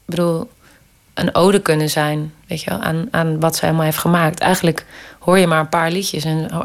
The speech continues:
gaat het eigenlijk weer heel erg over het drama. Eigenlijk precies wat we al de hele tijd al zagen. Behalve ik, want ik las al die verhalen natuurlijk niet.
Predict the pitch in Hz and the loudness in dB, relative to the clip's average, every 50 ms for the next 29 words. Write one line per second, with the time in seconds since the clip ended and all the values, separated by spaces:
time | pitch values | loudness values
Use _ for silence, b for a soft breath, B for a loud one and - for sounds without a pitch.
0 | - - - - 170 160 - - - - 196 190 165 151 156 165 160 160 160 170 | -6 -6 -2 0 0 0 0 0 0 0 2 0 0 2 4 4 4 4 4 4
1 | 185 180 165 - - 160 - - 151 156 - 175 180 190 196 165 151 147 - - | 2 2 2 0 0 -2 -2 -4 -4 -2 0 2 2 2 2 0 0 -2 -2 -2
2 | - - - - - - - - 170 - - 247 226 185 170 170 160 165 165 165 | -2 -2 -4 -6 -12 -12 -8 -6 -6 0 2 2 2 4 2 0 2 2 2 4
3 | 160 156 156 156 - - - - - - - - - - - - - - _ _ | 2 2 0 -2 -8 -18 -20 -20 -20 -20 -20 -20 -20 -20 -20 -20 -20 -20 _ _
4 | - - 175 170 175 - 170 165 156 156 - - - - - - 170 170 165 160 | 0 2 2 2 2 2 0 0 0 -2 -4 -6 -8 -8 -4 0 2 2 2 0
5 | 156 160 - - - _ _ - _ - _ - - - 185 202 226 220 - - | -2 -4 -8 -16 -20 _ _ -20 _ -18 _ -4 0 2 2 2 2 2 0 -2
6 | 135 143 143 - _ _ _ _ _ _ _ _ _ - - _ - 165 156 151 | -2 -4 -8 -14 _ _ _ _ _ _ _ _ _ -20 -14 _ -2 -2 0 0
7 | 175 156 156 - 165 160 156 151 165 156 151 - - - 151 151 151 - 156 151 | 0 -2 -2 -2 -2 -2 0 0 0 0 0 -2 -4 -2 -2 -4 -2 0 0 0
8 | 151 147 143 135 - - 143 151 156 190 - - - | 0 0 -4 -6 -6 -8 -6 -6 -6 -6 -8 -14 -20